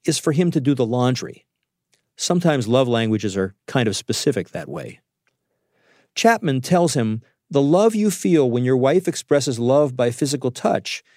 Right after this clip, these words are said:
is the same love your wife feels when you do the laundry." So the man starts doing laundry.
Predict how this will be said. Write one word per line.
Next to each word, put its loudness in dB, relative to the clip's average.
is 0
the 2
same 0
love 4
your 0
wife 2
feels -6
when 0
you 0
do 0
the 0
laundry." -4
So -4
the -2
man 0
starts -2
doing 2
laundry. -2